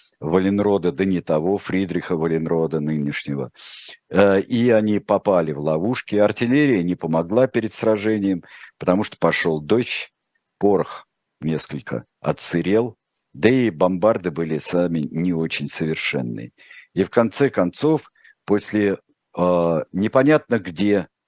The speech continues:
в какой схватке погиб Ульрих фон Юнгенген. И мы сейчас как раз посмотрим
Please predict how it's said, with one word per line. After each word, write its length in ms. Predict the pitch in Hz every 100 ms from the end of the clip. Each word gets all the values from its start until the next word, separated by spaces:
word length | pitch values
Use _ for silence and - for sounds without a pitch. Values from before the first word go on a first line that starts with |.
| _ _
в 80 | -
какой 360 | - 98 147 135
схватке 840 | - - 87 95 90 - 80 67 _ _ _ _ -
погиб 520 | 90 85 131 139 - _ _ _ -
Ульрих 400 | 120 120 107 -
фон 180 | - 98
Юнгенген. 760 | 92 104 92 69 64 60 55 - _ _ - _ _ -
И 340 | 92 98 92 -
мы 160 | 90 120
сейчас 360 | - - 95
как 200 | - 92
раз 140 | 90 82
посмотрим 640 | 82 - 107 113 104 90